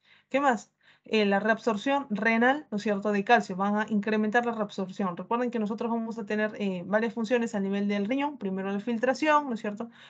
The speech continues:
Luego la reabsorción para ver si hay algo que se puede reciclar, ¿no? Y luego ya la, la excreción, ¿no es cierto?, de, de todo lo que ya no se va a,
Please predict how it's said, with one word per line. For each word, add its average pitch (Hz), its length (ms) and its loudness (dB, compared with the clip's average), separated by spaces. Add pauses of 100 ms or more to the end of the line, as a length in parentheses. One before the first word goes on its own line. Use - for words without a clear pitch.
(140)
Luego 214 360 2
la 185 340 0 (840)
reabsorción 240 680 4
para 202 160 6
ver 208 160 0
si 214 160 -2
hay 202 100 2
algo 208 200 2
que 208 80 -12
se 196 100 -10
puede 208 180 -2
reciclar, 277 440 4
¿no? 247 120 -2
Y 214 60 -2
luego 196 180 -2
ya 196 380 -6 (120)
la, 175 420 -2 (260)
la 202 100 0
excreción, 202 640 0
¿no 180 60 -4
es 175 80 -10
cierto?, 233 360 -4
de, 185 360 -2
de 175 100 -6
todo 202 220 -2
lo 196 100 0
que 180 140 -8
ya 185 180 -2
no 180 280 -4
se - 120 -18
va 165 320 -10
a, 180 240 -12